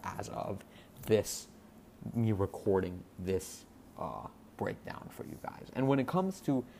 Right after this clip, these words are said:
X-Men ninety-seven, there was a bit confirmed about what the plot would be in this series. It might point to a few comic storylines it could be pulling from,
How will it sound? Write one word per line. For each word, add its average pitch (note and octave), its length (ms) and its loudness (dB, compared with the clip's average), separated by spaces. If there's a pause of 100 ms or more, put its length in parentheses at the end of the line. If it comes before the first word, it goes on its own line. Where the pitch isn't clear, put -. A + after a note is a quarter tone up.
(220)
X-Men A#2+ 380 8
ninety-seven, G2 520 2
there G#2 80 2
was G#2 140 2
a G#2 40 -4
bit B2 200 2
confirmed G2+ 420 0
about F#2 220 0
what G2 200 -2
the F#2+ 60 -4
plot - 680 -2 (540)
would G#2+ 240 4
be G#2 440 2 (1000)
in B2 300 6
this G#2+ 180 4
series. G#2 420 4
It G#2+ 100 4
might G2 220 0
point G2 260 -2
to G2 120 -2
a - 20 2
few F#2 240 -6
comic F#2+ 420 -4
storylines F#2 640 -2
it - 80 -18
could G2+ 160 -6
be - 160 -10
pulling C3+ 320 4
from, B2+ 380 -2